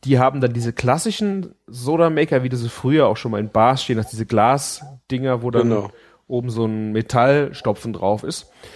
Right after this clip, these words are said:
Speaker 1: Äh, was er aber hatte, war einfach eine, das war eine Plastikflasche und da wurde dann wie so ein Sporn, äh, also das war ein Deckel mit einem langen Stab,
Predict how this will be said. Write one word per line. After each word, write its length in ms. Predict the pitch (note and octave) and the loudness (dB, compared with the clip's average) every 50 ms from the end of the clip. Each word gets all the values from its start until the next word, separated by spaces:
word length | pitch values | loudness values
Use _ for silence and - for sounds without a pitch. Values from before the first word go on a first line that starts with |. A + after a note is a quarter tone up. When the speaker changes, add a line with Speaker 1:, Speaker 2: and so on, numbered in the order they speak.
| - - - - - - _ _ | -20 -20 -20 -20 -20 -20 _ _
Speaker 1:
Äh, 80 | - B2 | 0 2
was 600 | A#2 A#2+ B2 A#2+ B2 B2 B2+ - - - A#2+ B2 | 2 4 4 4 4 2 2 0 -2 -4 -6 -6
er 240 | - - D#3 F3+ G3+ | -4 -2 2 4 4
aber 160 | G#3 F3+ F3+ | 4 4 4
hatte, 280 | F3 F3+ F3 F3+ E3+ C#3+ | 2 2 0 0 0 2
war 300 | D3 C#3+ C#3+ D3 C#3+ - | 2 2 2 2 0 0
einfach 300 | - C#3 C3+ - C3 - | -2 -4 -6 -6 -10 -8
eine, 240 | - A2 A#2 A#2 A2 A2 | -6 -6 -4 -4 -4 -6
das 140 | A2 A2 - | -8 -8 -8
war 40 | C3 | -6
eine 60 | A#2+ A2 | -6 -6
Plastikflasche 840 | - - B2+ C3 - - F#3+ F#3+ - - A3 G#3+ - - F#3+ - | -4 -2 -2 -2 -2 -2 -4 -4 -4 -6 -6 -4 -2 -4 -4 -4
und 120 | E3 D#3+ | -4 -2
da 120 | C3 B2 B2 | -2 0 0
wurde 200 | C#3 D3 C#3+ C3 | 0 0 0 0
dann 400 | B2+ B2+ B2 B2+ B2 B2 B2 A#2+ | -2 -2 -2 -2 -4 -6 -6 -6
wie 80 | C#3 D3+ | -6 -4
so 160 | C3+ C3+ - | -2 -2 -2
ein 220 | - - A#2 A#2+ | -2 -2 -2 -2
Sporn, 840 | A2+ - - - - - D#3 D#3+ E3 D3 B2 A#2+ B2+ D#3 F#3 F3+ D#3+ D#3 - - _ _ _ _ _ _ _ _ _ _ - | -4 -6 -8 -4 2 4 6 6 6 4 2 0 0 0 -2 -2 -4 -8 -12 -20 _ _ _ _ _ _ _ _ _ _ -10
äh, 80 | B2+ | -6
also 520 | A#2 A#2 A2+ A2 A2 - A2+ A2+ A#2 A2 - - _ | -4 -4 -4 -4 -6 -6 -8 -8 -8 -8 -10 -12 _
das 320 | - - - - A2+ A2+ B2+ | -16 -16 -14 -14 -10 -2 0
war 80 | C3 B2+ | 2 2
ein 120 | B2 A#2 | 2 2
Deckel 260 | C#3+ D3+ D#3 - E3+ | 0 2 4 4 4
mit 140 | D#3 - - | 2 2 -2
einem 100 | B2+ C3 | -2 0
langen 180 | C3+ B2+ B2 A#2 | 0 0 0 -2
Stab, 640 | - - - - A#2 A#2 D3+ A#3 - - - - | -6 -6 -2 0 2 2 2 2 0 -4 -8 -20